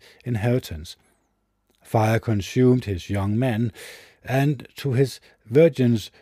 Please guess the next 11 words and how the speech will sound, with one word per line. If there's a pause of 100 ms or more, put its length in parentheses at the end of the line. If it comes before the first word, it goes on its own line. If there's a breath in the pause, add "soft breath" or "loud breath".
no
wedding
songs
were
sung. (760)
His
priests (140)
fell
by
the
sword,